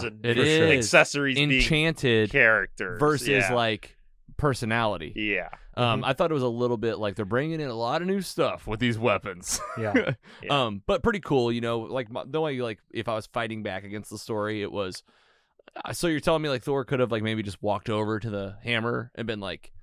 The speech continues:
Speaker 2: "Get your stuff together."
Speaker 3: Yeah, come on now.
Speaker 2: And now I can fight Hela.
Speaker 3: Right.
Speaker 2: Instead, it was, like, just over.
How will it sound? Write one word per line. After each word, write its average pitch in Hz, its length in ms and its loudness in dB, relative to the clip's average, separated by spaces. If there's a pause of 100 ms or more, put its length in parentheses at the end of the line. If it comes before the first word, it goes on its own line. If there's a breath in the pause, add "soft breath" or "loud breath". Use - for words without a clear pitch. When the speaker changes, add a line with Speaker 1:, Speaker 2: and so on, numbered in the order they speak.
(920)
Speaker 2:
"Get 143 120 -2
your 117 80 -4
stuff 123 240 -2
together." 110 320 -2
Speaker 3:
Yeah, 113 140 4
come 180 200 -4
on 95 160 -2
now. 110 260 -8
Speaker 2:
And 143 80 2
now 143 120 0
I 139 80 0
can 131 140 -4
fight 123 240 0
Hela. 120 400 -2 (200)
Speaker 3:
Right. 123 100 -2
Speaker 2:
Instead, 165 260 2
it 151 80 0
was, 120 120 -6
like, 110 260 -2
just - 220 -10
over. 104 520 -2